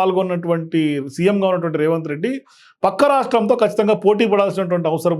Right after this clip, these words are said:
ఉంది, ఖచ్చితంగా పోటీ పడతాను, పదేళ్ల పాటు నేనే ముఖ్యమంత్రి, నేనే నెక్స్ట్ యానివర్సరీస్ కూడా వస్తాను అంటూ కూడా ఆయన కాన్ఫిడెన్స్గా చెప్పడం ఇవాళ పొలిటికల్ సర్కిల్స్లో ఒక డిఫరెంట్ లైన్ కనిపిస్తుంది. అంటే వాస్తవానికి కూడా ఏమీ లేని చోట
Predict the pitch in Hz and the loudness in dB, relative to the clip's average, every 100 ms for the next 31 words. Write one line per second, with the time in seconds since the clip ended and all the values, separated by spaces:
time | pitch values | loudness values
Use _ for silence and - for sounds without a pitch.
0 | 160 226 202 175 190 180 175 170 165 156 | -4 -4 -2 -2 -2 -2 0 0 -2 -2
1 | 160 180 226 247 _ _ 180 196 214 196 | 0 -2 -2 -10 _ _ 2 4 4 2
2 | 196 202 185 190 190 170 165 175 170 185 | 2 2 2 0 0 0 0 0 0 0
3 | 190 185 208 202 - _ _ - 160 190 | 0 0 0 -2 -6 _ _ -6 -2 0
4 | 208 208 208 196 185 175 175 196 170 165 | 2 2 2 0 -2 -4 0 2 2 2
5 | 170 226 208 190 185 185 180 160 - _ | 0 0 0 0 2 2 2 -2 -4 _
6 | _ - 208 240 226 196 185 180 170 220 | _ 0 2 4 4 4 2 2 0 -2
7 | 277 - _ - 196 208 185 - 226 247 | -2 -10 _ -2 2 4 2 2 2 4
8 | 269 240 208 196 190 208 247 202 202 _ | 4 4 2 2 0 2 2 2 -4 _
9 | _ 190 180 208 294 285 220 226 214 180 | _ 0 2 4 2 2 2 2 2 0
10 | 139 127 147 202 247 254 269 202 202 240 | -2 -4 -4 2 4 4 4 2 2 2
11 | 247 233 233 247 220 - _ - 190 262 | 2 2 2 2 2 -4 _ 0 4 4
12 | 285 269 247 233 214 208 | 4 4 4 2 2 4